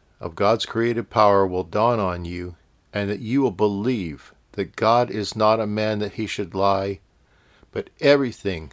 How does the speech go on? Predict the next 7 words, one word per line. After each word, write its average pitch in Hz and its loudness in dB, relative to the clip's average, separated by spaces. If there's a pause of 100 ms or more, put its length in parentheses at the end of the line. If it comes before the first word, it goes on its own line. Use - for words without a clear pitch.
that - -16
God 107 0
says 90 -2 (440)
is 104 0
real, 127 0 (420)
is 113 2
true, 98 0